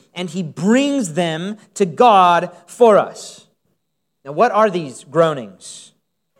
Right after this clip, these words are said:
Whose are they? We know that the Spirit is bringing them to God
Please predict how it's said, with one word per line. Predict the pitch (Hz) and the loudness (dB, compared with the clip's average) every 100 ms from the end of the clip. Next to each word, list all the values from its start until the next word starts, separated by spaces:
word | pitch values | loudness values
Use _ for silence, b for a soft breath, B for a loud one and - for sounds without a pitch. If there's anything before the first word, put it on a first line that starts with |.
| _ _ _ | _ _ _
Whose | 214 226 180 | -2 -2 -2
are | 160 165 151 | 2 2 2
they? | 127 | -2
We | 120 135 | -6 -8
know | 147 185 226 | 0 2 2
that | 185 | 0
the | 156 | -8
Spirit | 143 - 190 214 226 | -16 -12 0 2 2
is | 160 147 | -2 -12
bringing | 131 202 226 220 | -8 -6 -4 -6
them | 202 220 220 | -4 -4 -6
to | 160 | -6
God | 156 190 214 233 | 0 4 4 0